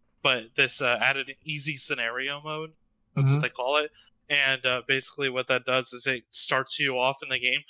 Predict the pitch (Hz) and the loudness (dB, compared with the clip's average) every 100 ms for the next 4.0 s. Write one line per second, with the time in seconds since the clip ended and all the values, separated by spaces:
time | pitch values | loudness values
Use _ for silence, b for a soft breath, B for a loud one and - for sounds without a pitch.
0 | B - 160 - 143 151 147 156 135 - | B -2 -2 2 0 2 2 0 0 -2
1 | 156 143 127 139 139 - 139 147 175 _ | -2 0 -2 0 -2 2 2 2 0 _
2 | _ _ _ _ _ - - 165 156 151 | _ _ _ _ _ -6 2 4 4 2
3 | 156 135 127 135 170 - - 139 139 | 4 4 4 4 4 2 2 2 0